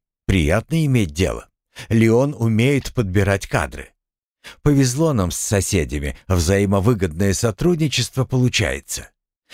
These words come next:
А чем чёрт не шутит, может, и перерастёт в дружбу?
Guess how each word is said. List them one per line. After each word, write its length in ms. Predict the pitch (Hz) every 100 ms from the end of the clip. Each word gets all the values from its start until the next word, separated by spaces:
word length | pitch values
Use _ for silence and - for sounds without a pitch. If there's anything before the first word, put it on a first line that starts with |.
| -
А 120 | 151
чем 280 | 175 208 185
чёрт 320 | - 185 165
не 120 | 156 165
шутит, 480 | - 80 - - - - -
может, 520 | 69 73 76 69 -
и 220 | - 92 82
перерастёт 800 | - 73 71 80 - - 98
в 100 | 80
дружбу? 520 | 82 160 185 - 67